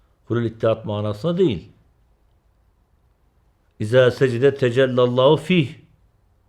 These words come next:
Secde ettiği zaman Allah onda tecelli ediyor diyenler var. İsim ve sıfatlarıyla tecelli ediyordu. Hatta İmam Cili'ye göre Efendimiz Allah'ın zatının tecellisi.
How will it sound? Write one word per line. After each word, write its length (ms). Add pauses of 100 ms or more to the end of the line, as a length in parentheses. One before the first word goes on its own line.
(600)
Secde 360
ettiği 260
zaman 300
Allah 360
onda 320
tecelli 520
ediyor 380
diyenler 440
var. 260 (1160)
İsim 380
ve 100
sıfatlarıyla 880
tecelli 460
ediyordu. 500 (1080)
Hatta 280
İmam 360
Cili'ye 380
göre 260
Efendimiz 480
Allah'ın 400
zatının 480
tecellisi. 720